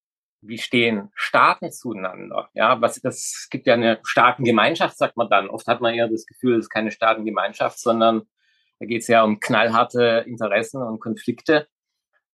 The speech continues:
Und auch das ist eine Aufgabe von Politik, hier Antworten zu finden, wie man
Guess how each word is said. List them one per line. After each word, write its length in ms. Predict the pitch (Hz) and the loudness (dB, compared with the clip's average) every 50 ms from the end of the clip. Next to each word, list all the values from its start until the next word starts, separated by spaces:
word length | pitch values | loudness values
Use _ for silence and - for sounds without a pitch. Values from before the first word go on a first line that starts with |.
| _ _ _ | _ _ _
Und 240 | 131 127 123 - _ - | 2 2 2 0 _ -4
auch 140 | 123 - | -4 -2
das 240 | - - - - - | 0 -2 0 0 0
ist 160 | 143 143 - | -2 -2 0
eine 120 | 143 117 98 | 0 2 4
Aufgabe 520 | 107 107 104 - - 110 104 101 104 107 | 4 2 2 0 0 2 2 2 2 0
von 200 | - - 113 110 | -4 -6 -8 -8
Politik, 540 | - 127 110 107 104 - - 127 123 123 _ - _ _ | -6 -2 0 0 0 0 0 0 0 0 _ -16 _ _
hier 160 | 127 123 117 | -2 -2 0
Antworten 340 | 113 117 117 127 117 117 117 | 0 0 0 -2 -2 -2 -6
zu 160 | 113 - 107 | -12 -12 -16
finden, 640 | - - 117 120 123 123 - - 131 123 113 - - _ | -4 0 2 2 2 0 -2 -4 -6 -6 -6 -8 -14 _
wie 160 | - 110 113 113 | -6 -4 0 2
man 340 | 113 113 113 110 110 107 | 4 4 4 4 2 0